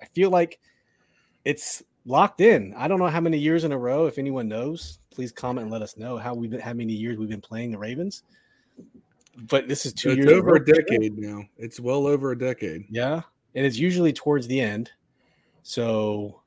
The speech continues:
Speaker 2: 'Cause I remembered that it was th-, the Ravens game was our first taste of seeing John Beck back in the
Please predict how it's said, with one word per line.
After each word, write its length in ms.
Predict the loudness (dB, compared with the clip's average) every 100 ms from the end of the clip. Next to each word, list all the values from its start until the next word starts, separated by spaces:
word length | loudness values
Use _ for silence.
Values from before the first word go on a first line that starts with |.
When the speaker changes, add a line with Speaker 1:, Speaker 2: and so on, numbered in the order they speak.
| _ _
Speaker 2:
'Cause 160 | -6 -2
I 80 |
remembered 540 | -2 -2 -2 0 0 0
that 160 | -2 -2
it 60 | -6
was 220 | -4 -6 -12 -20
th-, 120 | -20 -12
the 180 | -6 -4
Ravens 540 | 0 6 6 4 -2
game 380 | -4 -4 -2 -2
was 300 | -2 -4 -6 -16 -18 -12
our 180 | -4 -2
first 440 | -2 -2 -2 -2 -4
taste 340 | -4 -4 -8
of 80 | -12
seeing 500 | -8 -6 -4 -6 -8 _ _ _ _ _ _ -12
John 480 | -4 -2 -2 -2 -6
Beck 520 | -2 -2 0 -4 -10 -18 -18 -20 -10
back 260 | -8 -8
in 100 | -8
the 120 | -12